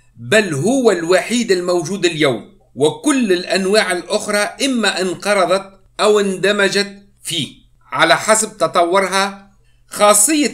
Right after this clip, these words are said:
هذا الإنسان إنه مستقيم كليا، ويحمل نفس حجم ووزن الإنسان الحالي، كما أن له مخ مطابق لمخ الإنسان اليوم،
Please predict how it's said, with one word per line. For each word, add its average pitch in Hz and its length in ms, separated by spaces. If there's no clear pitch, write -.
هذا 202 120
الإنسان 220 800
إنه 240 760
مستقيم 214 720
كليا، 190 800
ويحمل 170 840
نفس - 540
حجم 143 800
ووزن 156 800
الإنسان 170 540
الحالي، 254 520
كما 185 400
أن 262 160
له 202 500
مخ 202 460
مطابق 170 800
لمخ 175 420
الإنسان 165 680
اليوم، 233 640